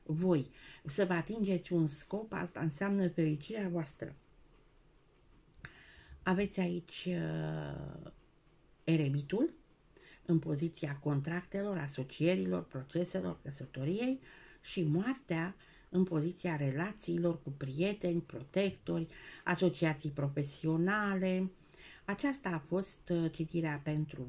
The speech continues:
voi. Eu vă doresc numai bine. Uh, vă mulțumesc pentru timpul acordat și nu uitați, dacă vă ajută aceste citiri, puteți să dați un like, să vă abonați, să transmiteți mai departe.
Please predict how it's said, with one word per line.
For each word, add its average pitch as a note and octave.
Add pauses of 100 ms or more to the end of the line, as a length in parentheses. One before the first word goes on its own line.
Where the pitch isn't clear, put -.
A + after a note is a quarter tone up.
voi. A#3 (340)
Eu F3+
vă E3
doresc D#3
numai C3+
bine. G3 (600)
Uh, D#3+
vă G3
mulțumesc G3
pentru B3
timpul A3+
acordat G3+ (640)
și A#3+
nu C4
uitați, G3
dacă F3+
vă F3+
ajută F3+
aceste E3
citiri, F#3
puteți E3+
să D3
dați D#3
un B2+
like, F3
să C3+
vă C#3
abonați, D3+
să -
transmiteți D#3+
mai F3
departe. D#3